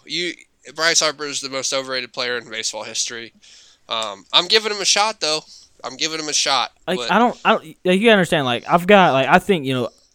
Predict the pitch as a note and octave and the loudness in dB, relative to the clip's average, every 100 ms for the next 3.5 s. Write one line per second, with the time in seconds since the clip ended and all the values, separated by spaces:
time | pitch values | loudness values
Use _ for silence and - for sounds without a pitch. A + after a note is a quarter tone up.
0 | _ - B2+ D#3+ D#3+ D3+ - - B2+ A#2+ | _ -6 2 4 4 2 -2 -8 -6 0
1 | C#3 D3 D3 C3+ C#3 C3 B2+ _ _ _ | 2 2 0 -2 -2 -2 -6 _ _ _
2 | _ _ _ - A#2 A2 - C3 C#3 C3+ | _ _ _ -6 -6 -4 2 4 4 4
3 | C3 C3 B2 - - | 2 0 -6 -14 -18